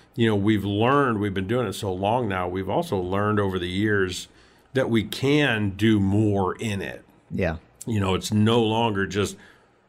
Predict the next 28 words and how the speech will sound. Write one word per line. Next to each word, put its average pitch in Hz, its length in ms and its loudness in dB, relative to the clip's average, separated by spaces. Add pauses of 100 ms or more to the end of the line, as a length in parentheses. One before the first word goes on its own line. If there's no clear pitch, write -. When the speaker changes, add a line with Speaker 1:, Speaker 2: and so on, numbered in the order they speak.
(160)
Speaker 1:
"It's 110 220 0
gotta 113 260 2
be 101 160 0
this 95 240 -2
size, 87 380 -2
it's 85 160 -12
gotta 104 280 0
be 101 160 0
this 95 260 -4
layout, 92 380 -2
it's 85 160 -8
gotta 104 280 0
be 95 160 -4
this 90 240 -6
stuff." 90 420 -4 (600)
You 104 140 0
know, 92 340 0
um, 90 360 -4
I, 90 300 -4
I - 20 -4
had 95 380 -2
one 101 320 2
for 95 360 -2
a 95 80 -4
great 101 260 2
repeat 98 360 -2
client 107 400 -2
that, 95 180 -2